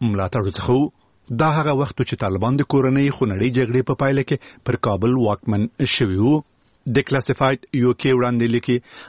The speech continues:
"دا پوښتنه پر ځای ځکه وه چې بریتانیا او پاکستان له اوږدې مودې راهیسې نږدې پوځي متحدین وو او بریتانیا په منظم ډول د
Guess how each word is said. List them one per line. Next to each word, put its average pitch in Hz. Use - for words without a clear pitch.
"دا 151
پوښتنه -
پر 113
ځای 127
ځکه 131
وه 127
چې 113
بریتانیا 113
او -
پاکستان 127
له 135
اوږدې 123
مودې 139
راهیسې 135
نږدې 107
پوځي 110
متحدین 98
وو 143
او 127
بریتانیا 131
په 117
منظم 107
ډول 147
د -